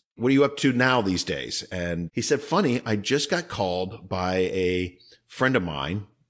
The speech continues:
a friend of ours, actually. He was running a fund out of Chicago, a family fund,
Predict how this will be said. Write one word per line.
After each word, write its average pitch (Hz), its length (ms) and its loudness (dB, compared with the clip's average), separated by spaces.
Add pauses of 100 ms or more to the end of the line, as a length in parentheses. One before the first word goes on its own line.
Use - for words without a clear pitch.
(100)
a 104 40 -8
friend 120 200 2
of 90 100 2
ours, 107 300 4
actually. 76 560 -6
He 123 100 -4
was 117 160 0
running 135 240 4
a 98 60 0
fund 90 560 -2
out 95 120 0
of 87 60 -2
Chicago, 85 760 -2
a - 120 -6
family 101 420 0
fund, 80 560 -4